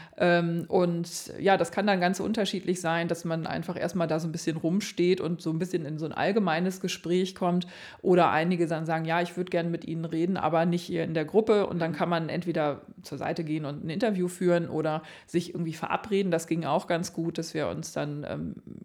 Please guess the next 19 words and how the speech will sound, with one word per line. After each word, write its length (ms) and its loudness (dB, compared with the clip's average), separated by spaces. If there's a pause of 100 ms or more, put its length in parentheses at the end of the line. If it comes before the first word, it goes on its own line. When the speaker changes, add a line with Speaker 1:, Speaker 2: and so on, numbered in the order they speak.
(280)
Speaker 1:
zu 120 -8
bestimmten 280 -4
Zeitpunkten 500 -2
verabredet 540 -2
haben, 140 -2
so, 180 -4
„Wir 100 -6
kommen 300 -6
irgendwie 240 -8
morgen 340 0
um 260 -6
so 140 -2
und 100 -2
so 60 -4
viel 140 -6
Uhr 140 0
nochmal 260 -4
wieder.“ 400 6
Speaker 2:
Mhm. 220 -10